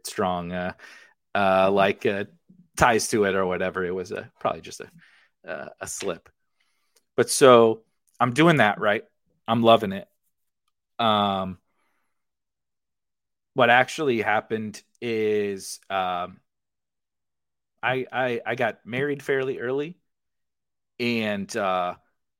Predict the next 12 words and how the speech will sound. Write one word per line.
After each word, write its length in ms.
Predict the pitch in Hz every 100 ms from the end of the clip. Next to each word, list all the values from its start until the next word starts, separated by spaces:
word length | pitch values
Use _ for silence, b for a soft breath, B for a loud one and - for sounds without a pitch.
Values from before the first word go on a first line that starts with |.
| _ _ -
that 400 | 113 113 110 _ _ -
did 160 | 120
not 260 | 113 117 117
work 260 | 107 -
out. 380 | 107 90 - - _ _ _ _ _ _
Um, 400 | 95 90 87 85
so 180 | - 117
we 220 | 107 120
end 140 | 117 110
up 160 | 104
getting 460 | - 104 98 92 - _ _ _ _ _ _ -
divorced, 800 | 92 127 135 101 92 - -